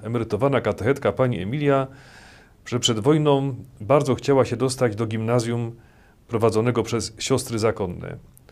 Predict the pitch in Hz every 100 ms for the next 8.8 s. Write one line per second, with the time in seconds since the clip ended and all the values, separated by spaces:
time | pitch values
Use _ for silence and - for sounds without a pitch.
0 | - - - - - - - - - 139
1 | 151 147 - - - - 107 113 110 110
2 | - - - _ _ - _ _ _ 139
3 | 147 - 117 110 110 - - 107 113 139
4 | - 127 127 - 120 123 139 123 98 107
5 | 98 107 110 92 107 127 147 - - -
6 | - - 143 143 135 127 104 - - -
7 | 123 117 117 117 - - - - - 95
8 | 101 101 117 113 113 113 113 107